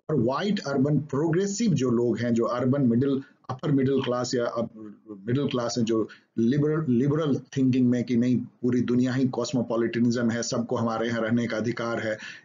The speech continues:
इस तरह का जो liberal thinking रखते हैं, मल्टीकल्चरलिज्म, वो जो है, Democrat को support करते हैं। आप इस support base से देख सकते हैं कि क्यों Trump जो है, इतना popular है, जो Republican के हैं, और क्यों Hillary Clinton हार गई, क्योंकि support यदि देखेंगे, तो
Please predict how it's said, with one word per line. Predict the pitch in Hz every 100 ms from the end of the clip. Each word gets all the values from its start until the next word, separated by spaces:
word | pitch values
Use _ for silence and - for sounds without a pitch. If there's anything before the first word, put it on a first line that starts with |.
| _
इस | 196 -
तरह | 147 135
का | 131
जो | 127
liberal | 117 117 127 117
thinking | 120 110 117 107
रखते | 104 117
हैं, | 117
मल्टीकल्चरलिज्म, | 113 110 110 123 113 104 110 107 113
वो | 107 123
जो | 113
है, | 107 104
Democrat | 101 104 101 107
को | 117
support | 120 117 139
करते | 113 104 98
हैं। |
आप | 95 127 156
इस | 170 156
support | 156 185 175
base | 151 151
से | 156
देख | 117 143 160
सकते | 135 - 127
हैं | 120 120 - - _
कि | 131 -
क्यों | 175 190
Trump | 180 143 139
जो | 127
है, | 123
इतना | 123 117
popular | 113 117 - 131
है, | 127
जो | 113
Republican | 110 113 107 123 135 127
के | 120
हैं, | 113
और | 113 -
क्यों | 160
Hillary | 135 110 113
Clinton | 113 110 110 107
हार | 113 110
गई, | 101 113 110 - - _ _
क्योंकि | 143 143
support | 147 147 139 196 151
यदि | 143
देखेंगे, | 131 131 139 131
तो | 120